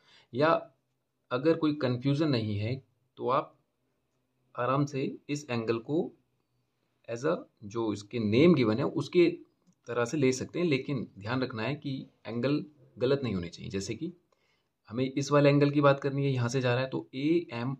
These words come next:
ओ, तो एंगल ए एम ओ वन is equals to angle O one M B, O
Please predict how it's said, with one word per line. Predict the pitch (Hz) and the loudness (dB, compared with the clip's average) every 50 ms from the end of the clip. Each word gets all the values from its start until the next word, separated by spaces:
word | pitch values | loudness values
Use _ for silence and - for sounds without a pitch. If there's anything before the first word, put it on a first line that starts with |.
| _ | _
ओ, | 117 92 - - - _ _ _ _ _ _ _ _ _ _ _ - | -8 -8 -8 -8 -14 _ _ _ _ _ _ _ _ _ _ _ -20
तो | - - 117 | -14 -8 -6
एंगल | 113 120 127 151 160 156 - - - | -6 -2 0 0 0 0 -2 -4 -2
ए | 120 127 143 160 180 185 - - _ _ _ _ - | 0 2 2 2 2 0 -2 -8 _ _ _ _ -10
एम | 101 101 95 98 127 160 190 - - _ _ _ _ _ | -6 -6 -4 -4 -4 -4 -4 -6 -10 _ _ _ _ _
ओ | 107 104 107 104 | -6 -4 -4 -2
वन | 107 120 139 165 180 165 - _ _ _ _ _ _ _ _ _ _ _ _ _ _ _ _ | -2 -4 -4 -4 -6 -8 -10 _ _ _ _ _ _ _ _ _ _ _ _ _ _ _ _
is | 123 120 123 147 | -8 -4 0 0
equals | 165 165 147 135 123 123 - | 0 0 0 -2 -2 -2 -4
to | - 143 143 143 - 110 | -4 -2 -2 -2 -2 -2
angle | 104 107 110 131 147 160 - - _ _ _ _ _ _ - | -2 2 2 2 2 0 -2 -6 _ _ _ _ _ _ -8
O | 117 123 123 123 | -6 -6 -4 -2
one | 135 147 156 147 - - | -2 -4 -4 -4 -8 -8
M | 95 95 98 107 107 | -6 -4 -2 -2 -4
B, | 107 104 95 - - - _ _ _ _ _ _ _ _ _ _ _ _ _ _ _ _ _ _ _ _ _ _ _ _ _ | -2 -4 -6 -6 -6 -12 _ _ _ _ _ _ _ _ _ _ _ _ _ _ _ _ _ _ _ _ _ _ _ _ _
O | 107 110 113 | -8 -8 -6